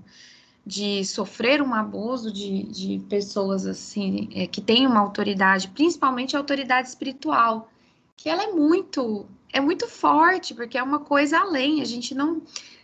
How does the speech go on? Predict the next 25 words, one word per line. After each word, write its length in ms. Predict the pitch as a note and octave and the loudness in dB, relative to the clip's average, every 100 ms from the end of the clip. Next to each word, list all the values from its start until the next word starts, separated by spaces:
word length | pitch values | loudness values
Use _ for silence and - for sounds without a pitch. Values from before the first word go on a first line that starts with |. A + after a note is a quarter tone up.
| _ - | _ -14
da, 380 | G3+ G3+ A#3 B3 | -10 0 0 4
na 180 | A#3+ | 2
cabeça 400 | E4+ F4+ A#3+ C4+ | 4 2 2 -2
do 100 | A3+ | -4
ser 220 | A#3 A#3+ G#3 | -6 -6 -6
humano, 640 | G3 G#3 C#4+ F4 D4+ G#3+ - _ _ _ - _ - | -4 0 2 2 -2 -6 -12 _ _ _ -20 _ -6
é 80 | |
uma 140 | B3 C#4+ | -4 0
coisa 240 | D4+ D4 | 0 2
divina, 640 | C#4+ E4+ B3 C4 E4 D4+ A#3 | 2 0 -2 0 0 2 0
né? 300 | A#3 B3+ A3+ | 0 0 0
Aquele 260 | A3+ B3 | -2 -6
poder 480 | B3 B3 G3 G#3 C#4+ | -2 -4 0 2 2
foi 240 | C#4+ B3+ | 0 0
o-, 120 | B3 - | 0 0
outorgado 680 | G#3+ A3+ A#3+ A3+ G#3+ A#3 C4 | -4 -4 -2 -2 2 2 0
divinamente, 880 | B3 B3 C#4+ F4 C#4 G#3+ A3 A3 G3 | -6 -4 -2 0 0 0 -2 -4 -8
diferente 800 | G3+ - A#3+ G#3+ A3+ D#4 E4+ C4+ | -8 -4 -2 0 0 0 -2 -6
do, 160 | A#3+ A3+ | -6 -6
de 160 | A3 | -4
um 140 | A#3 A3 | -2 -2
governante, 920 | A3 G#3+ F#3+ F#3 G3 A#3+ A#3 A3 G#3 | 0 2 0 2 2 2 0 -2 -4
diferente 760 | G#3 - G#3+ G#3+ B3+ C4 B3 | -6 -4 -2 0 0 -2 -6
de 180 | G#3 G#3+ | -6 -4
uma, 340 | G#3 G3+ F#3+ | -4 -4 -6